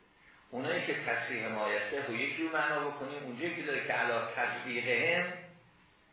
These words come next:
اونجا رو جور دیگه معنا بکنیم. این عبارت شیخ بهایی هم اش-، اشعار این، من گفتم توضیح خارجی بدم. این عبارت شیخ بهایی اشاره است به این که این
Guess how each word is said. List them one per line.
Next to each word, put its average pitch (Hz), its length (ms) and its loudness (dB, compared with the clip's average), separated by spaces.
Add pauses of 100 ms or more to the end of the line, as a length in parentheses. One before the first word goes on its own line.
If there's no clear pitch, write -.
(240)
اونجا 131 340 2
رو 156 140 0
جور 151 140 -2
دیگه 117 160 -2
معنا 95 300 -2
بکنیم. 90 360 -10 (460)
این 247 140 -2
عبارت 170 500 4
شیخ 131 200 2
بهایی 120 440 2
هم 151 160 0 (800)
اش-، - 340 -2
اشعار 117 420 2
این، - 180 -4 (420)
من 117 180 -6
گفتم 113 340 -4
توضیح 104 340 -4
خارجی 101 420 -2
بدم. 160 320 -4 (680)
این 214 160 -4
عبارت 135 440 6
شیخ 123 200 0
بهایی 123 520 2
اشاره 127 280 4
است 180 260 4
به 165 60 -6
این 180 160 -6
که 180 260 -2 (640)
این 180 240 -6